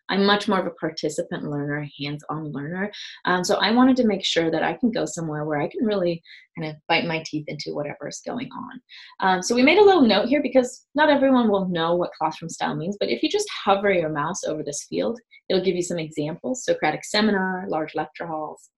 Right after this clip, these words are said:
anything else, you can word it however you want. Um, some students will know this, other students will have no idea what classroom style works for them. So really think about your current classes in high school and why some of them just make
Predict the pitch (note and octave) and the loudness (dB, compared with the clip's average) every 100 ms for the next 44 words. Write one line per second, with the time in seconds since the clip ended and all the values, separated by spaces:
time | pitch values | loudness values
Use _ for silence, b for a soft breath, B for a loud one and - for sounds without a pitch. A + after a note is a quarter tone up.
0 | _ C4 D4 C4 D#3+ D#3+ F#3 F3+ E3+ D3+ | _ 2 4 4 0 -4 -8 -10 -8 -6
1 | D3+ F3 E3+ - - D#3+ D3 - G3+ B3 | -6 -6 -8 -8 -10 -12 -14 -12 -8 -10
2 | - B B B B F#3+ F#3 F#3+ C4 B3 | -10 B B B B 0 0 2 2 2
3 | - C4 B3+ C#4 C#4 C#4+ E4 F4 - F#3+ | 4 2 4 6 6 6 4 0 2 2
4 | F#3+ - G3 G3+ - - - - D#3 F3+ | 2 -2 -4 -4 -8 -10 -10 -8 0 2
5 | F3 D3 C3+ F#2 D#2+ - - - - - | 2 0 0 -2 -4 -6 -8 -8 -12 -6
6 | - - - - - C#2 F#3 B B B | -6 -6 -10 -10 -8 -8 -12 B B B
7 | C4 A#3+ A#3 - G#3+ F#4 G4 F4 E4 D#4 | 4 4 0 -4 2 4 4 2 0 0
8 | G#3 G3 - F3 E3+ - C#4 F#4 - D#3+ | 0 -2 -2 -2 -2 -4 -4 -4 -4 -4
9 | D#3 - - - A3+ A#3 D#3 - D#3+ F#3 | -4 -6 -8 -2 -2 -2 -6 -6 -4 -4
10 | C4+ B B B G3 G3 G3+ G3+ G3+ G3+ | -4 B B B -2 2 6 6 6 4
11 | G3+ C4 F4+ F4 F3 F3 F#3+ F#3+ - F3+ | 2 2 2 2 0 0 -4 -8 -14 -6
12 | F3+ | -4